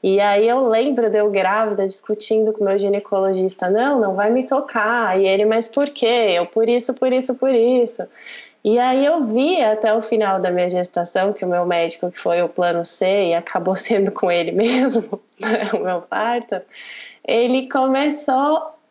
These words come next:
a compreender algumas coisas e eu via que ele buscava informação até pra discutir comigo, né?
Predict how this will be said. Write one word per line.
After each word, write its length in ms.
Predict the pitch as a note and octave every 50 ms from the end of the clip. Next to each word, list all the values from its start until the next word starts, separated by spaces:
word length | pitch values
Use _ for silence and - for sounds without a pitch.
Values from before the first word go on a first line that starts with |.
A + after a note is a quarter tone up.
| _ -
a 140 | - D4 D4
compreender 760 | D4 - D4 D4+ D4+ D4+ D4+ C#4+ D#4 D4+ D4+ C4 A#3 A#3+ C4
algumas 540 | C#4+ D4 C4 A#3 A#3 A3 G#3+ G#3+ G#3 G#3 -
coisas 540 | - G3+ F#3 G#3 B3+ B3+ A3+ G#3+ G#3 G3+
e 40 | G#3+
eu 160 | G#3+ G#3+ A3
via 200 | G#3+ A3+ A#3 C4 B3+
que 80 | C4
ele 120 | B3 B3+ C4
buscava 520 | A3+ A#3+ B3+ C4 C4 - A#3 A3+ A3 A#3
informação 520 | A#3+ A#3 - A#3 A3+ A3+ A#3 A3+ - A3+ A3
até 140 | A3 A#3+
pra 200 | A#3 - B3 A#3+
discutir 640 | A#3+ A#3 A#3+ A#3+ A#3+ - C4 C4 C4 - - C#4 C4+
comigo, 600 | - - - F4+ F#4+ E4+ B3 A3 G#3+ G3+ F#3+ F#3
né? 240 | F#3 F3+ F3 F3+